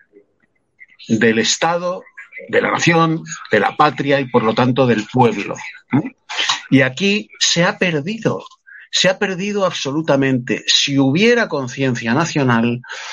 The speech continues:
hoy la plaza de Colón se hubiera llenado de una manera espontánea, de una manera espontánea,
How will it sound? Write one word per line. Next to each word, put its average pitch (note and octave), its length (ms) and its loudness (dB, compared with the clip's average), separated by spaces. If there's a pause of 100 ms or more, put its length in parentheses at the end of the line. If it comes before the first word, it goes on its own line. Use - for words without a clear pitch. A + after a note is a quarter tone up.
(420)
hoy F3 380 4
la A#2+ 240 0
plaza D#3+ 380 0
de D#3+ 120 -4
Colón B2+ 480 2 (300)
se - 200 4
hubiera E3 240 6
llenado D#3+ 480 0
de D3 100 -4
una D#3 160 -4
manera D3 420 -4
espontánea, A2+ 1120 -2 (920)
de B2 140 6
una F#3 160 4
manera E3+ 440 4
espontánea, A2 1040 -2